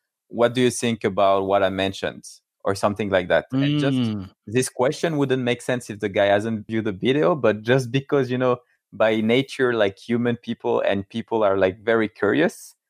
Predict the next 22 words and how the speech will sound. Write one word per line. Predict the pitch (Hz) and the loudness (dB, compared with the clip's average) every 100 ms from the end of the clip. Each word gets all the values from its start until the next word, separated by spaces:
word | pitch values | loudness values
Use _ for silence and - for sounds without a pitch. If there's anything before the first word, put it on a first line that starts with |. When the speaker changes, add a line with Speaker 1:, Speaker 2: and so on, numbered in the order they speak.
| _ | _
Speaker 1:
you're | - 127 | -2 0
gonna | 151 147 | 2 2
say, | 139 127 | 2 2
like, | 107 - - _ | 2 -2 -12 _
"What | 104 139 | -2 -2
is | 143 | -2
he | 131 | 0
talking | 127 139 127 101 | -2 -2 -4 0
about? | 98 67 | 2 2
I | 101 | 2
want | 127 135 | 0 -4
to | - | -6
know," | 104 113 | -2 -2
you | 95 | -2
know, | 98 98 | -4 -4
and | 95 | -2
you're | 104 | -2
gonna | 110 113 101 | 0 0 0
click. | - 95 _ - - _ - | -4 -6 _ -20 -20 _ -4
And | 95 95 92 87 87 | -2 0 -2 -4 0
yeah, | 101 95 | 2 2
that's | 87 - - | 2 -2 -10